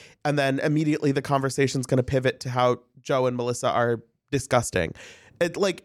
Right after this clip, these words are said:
I think that to me is making it feel a little bit forced, and I don't know if that actually is how it's happening, or maybe that's just what's getting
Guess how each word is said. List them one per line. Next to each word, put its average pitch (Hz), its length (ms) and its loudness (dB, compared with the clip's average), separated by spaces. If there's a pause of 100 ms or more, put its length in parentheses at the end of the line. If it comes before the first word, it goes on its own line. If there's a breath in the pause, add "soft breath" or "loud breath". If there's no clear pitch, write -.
(140)
I 165 160 0
think 160 320 -4
that 143 420 0
to 170 100 -4
me 170 300 0
is 135 240 -4
making 139 340 0
it - 120 -2
feel 135 440 -2
a 139 80 0
little 131 300 2
bit 135 280 0 (280)
forced, 135 540 -2
and 143 220 0
I 156 80 0
don't 190 120 0
know 196 120 2
if 151 120 -6
that 147 240 0
actually 139 600 0 (500 loud breath)
is 147 420 2 (100)
how 151 280 2
it's 117 160 -2
happening, 185 600 0
or 156 140 2
maybe 147 300 0
that's 165 280 -2
just 165 240 -4
what's 151 200 0
getting 147 380 -2